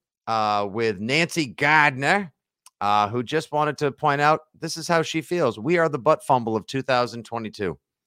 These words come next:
With the Myers meltdown, the, uh, lateral disaster, the whatever you wanna call it, the Las Vegas lateral, uh, the Sin City shocker, there are a million different nicknames for it.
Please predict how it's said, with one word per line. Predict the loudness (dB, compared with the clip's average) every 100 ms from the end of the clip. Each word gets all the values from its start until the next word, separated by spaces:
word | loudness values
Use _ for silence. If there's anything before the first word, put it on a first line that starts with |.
| _ _ _ _ _ _ _ _ _ _
With | 4 8 10 8 0 -2
the | 0
Myers | 4 8 8 8 4 2 0 -4 -4
meltdown, | 4 6 4 0 0 0 -4 -12 -20
the, | -10 -6 -2 -2 -4 -4
uh, | -2 -2
lateral | 2 6 6 6 4 2
disaster, | -2 0 2 4 2 -4 -10 -10
the | -8 -8 -6 -8 -8
whatever | -4 0 0
you | 0 -2
wanna | -2 -2
call | 0 0 0
it, | -4
the | -2
Las | 4 4 4 0
Vegas | 0 0 -2 -2
lateral, | 2 4 4 0 -4 -8 _ _ _ -4
uh, | -2
the | -2
Sin | -6 -2 0 0
City | 0 0 0
shocker, | 0 4 4 2 -4
there | -2 -2
are |
a | -4
million | -4 -4 -4 -4
different | -6 -6
nicknames | -8 -10 -8 -10 -10
for | -10 -8
it. | -8